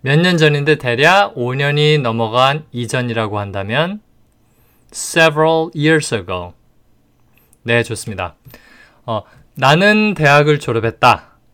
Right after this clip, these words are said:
몇 년 전에. 다시 한번 해보겠습니다. 나는 대학을 졸업했다. 몇 년 전에.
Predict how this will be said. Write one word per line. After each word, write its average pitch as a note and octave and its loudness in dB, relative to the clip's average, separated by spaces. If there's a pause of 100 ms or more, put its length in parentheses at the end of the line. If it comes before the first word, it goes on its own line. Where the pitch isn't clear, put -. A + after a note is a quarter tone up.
(160)
몇 G#2 -8
년 C#3+ -4
전에. G#2+ -8 (100)
다시 G#2+ -12
한번 A2 -8
해보겠습니다. A#2+ -6
나는 C3 -2
대학을 A2+ -4
졸업했다. A2+ -2 (100)
몇 F#2+ -10
년 C3+ -6
전에. F2 -10